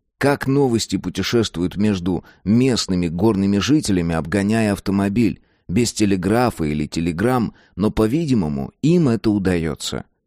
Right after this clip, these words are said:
Биар пригласил поставить наше устройство в стойле среди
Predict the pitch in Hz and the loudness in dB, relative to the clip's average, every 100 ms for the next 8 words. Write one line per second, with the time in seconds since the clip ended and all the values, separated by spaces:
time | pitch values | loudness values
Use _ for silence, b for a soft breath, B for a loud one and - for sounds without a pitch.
0 | _ 64 80 110 107 113 - b b 110 | _ -4 0 2 2 -2 -6 b b 0
1 | 101 104 - 143 143 - 107 - 120 95 | 2 0 2 2 2 0 -2 0 0 0
2 | 80 95 92 92 92 - 101 98 - 90 | -2 -2 -2 -2 -2 -2 0 0 -2 -6
3 | 82 - - 127 82 52 - 82 85 90 | -6 -6 0 2 2 -2 -6 -4 -4 0
4 | 98 | 0